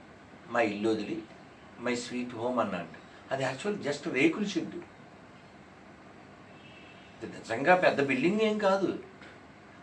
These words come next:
అతను ఎంత వే-, ఎంత మురిసిపోతూ అన్నాడో ప్రభుపాద లైవ్లో చూపిస్తారు. "Ah, we can leave my home" అన్నాడు. అసలు just అది రేకుల షెడ్ అంతే,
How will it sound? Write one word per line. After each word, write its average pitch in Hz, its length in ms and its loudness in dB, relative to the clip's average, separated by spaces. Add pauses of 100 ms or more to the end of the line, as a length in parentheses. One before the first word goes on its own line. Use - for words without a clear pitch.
(100)
అతను 127 180 -6
ఎంత 120 240 0
వే-, 120 380 4
ఎంత - 500 4 (200)
మురిసిపోతూ 185 580 4
అన్నాడో 175 320 8
ప్రభుపాద 160 420 4
లైవ్లో 139 340 6
చూపిస్తారు. - 480 -4 (800)
"Ah, 117 340 4
we 151 120 0
can 113 200 -8
leave 98 500 -14
my 101 60 -12
home" - 800 -18
అన్నాడు. 123 360 6 (1800)
అసలు 180 200 -4
just - 380 -8
అది 170 280 -2
రేకుల 156 300 -4
షెడ్ 277 240 -2
అంతే, 196 540 2